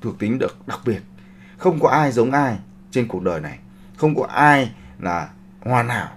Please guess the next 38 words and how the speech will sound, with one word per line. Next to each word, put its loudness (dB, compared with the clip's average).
trên -4
cuộc -4
đời -4
này -8
hết. -4
Cho 6
nên 2
là 0
chúng -4
ta -2
đừng 2
so -2
sánh -4
bản -4
thân -2
mình -4
với 0
người -4
khác. -10
Chúng 0
ta 8
chỉ -2
cần 2
tốt 4
hơn 6
chính 2
bản 2
thân -2
mình 0
ngày 0
hôm -2
qua, 2
thế 0
là 2
được -6
rồi. -12
Mỗi 2
ngày 2